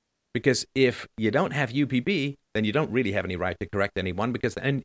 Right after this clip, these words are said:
everything's subjective. There's no universal standards and truth is not preferable to error. That's the price of admission. The price of admission to correcting other people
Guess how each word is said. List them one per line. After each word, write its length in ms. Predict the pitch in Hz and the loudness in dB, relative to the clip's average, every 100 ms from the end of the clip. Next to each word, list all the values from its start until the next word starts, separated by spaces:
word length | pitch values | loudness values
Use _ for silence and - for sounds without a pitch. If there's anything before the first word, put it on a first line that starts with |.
| 135 | 0
everything's 380 | 135 151 156 | 0 -2 -6
subjective. 480 | - 113 101 - 107 | -6 -4 -4 -2 -6
There's 160 | 98 95 | -4 -4
no 100 | 131 | -2
universal 480 | 135 127 104 101 101 | -2 0 -2 -2 -6
standards 460 | - 92 92 95 | -6 -4 -4 -6
and 80 | 107 | -6
truth 200 | 139 147 | -4 -4
is 80 | 110 | -4
not 160 | 107 | -4
preferable 420 | 95 - 107 90 95 | -6 -2 -2 0 -6
to 120 | 98 | -4
error. 220 | 87 95 | -4 -2
That's 220 | 147 - | -6 -4
the 100 | 170 | -6
price 260 | 165 170 170 | -2 -2 0
of 100 | 139 | -2
admission. 360 | 139 156 - - _ | 0 -2 -2 -10 _
The 80 | 110 | -6
price 300 | - 175 175 | 0 -2 0
of 100 | 160 | -4
admission 340 | 160 160 - | 0 0 0
to 60 | 104 | -2
correcting 440 | 110 107 - 135 | 0 -2 -2 -2
other 200 | 135 135 | -2 -2
people 340 | 127 - 73 | 2 2 2